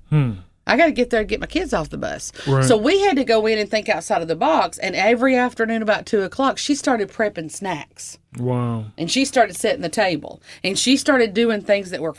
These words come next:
Speaker 2: comfortable and familiar to her.
Speaker 1: Mm-hmm.
Speaker 2: And then by that four thirty, five o'clock sundowner hour, and it was time to eat supper,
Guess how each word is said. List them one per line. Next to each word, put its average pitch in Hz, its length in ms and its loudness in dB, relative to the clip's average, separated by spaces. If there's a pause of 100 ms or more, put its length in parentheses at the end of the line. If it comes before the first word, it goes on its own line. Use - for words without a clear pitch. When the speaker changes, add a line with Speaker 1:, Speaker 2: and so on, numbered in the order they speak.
Speaker 2:
comfortable 214 520 -2
and 180 100 -8
familiar 254 440 2
to 160 140 -2
her. 107 340 -6
Speaker 1:
Mm-hmm. 135 380 4 (220)
Speaker 2:
And 226 200 4
then 254 120 4
by 220 140 6
that 214 180 4
four 262 220 2
thirty, 233 300 2
five 220 240 4
o'clock 208 320 0
sundowner 196 580 -2
hour, 170 300 0
and 190 80 -6
it 147 60 -8
was 156 100 -12
time 185 260 -2
to 165 140 -6
eat 156 160 -10
supper, 190 500 0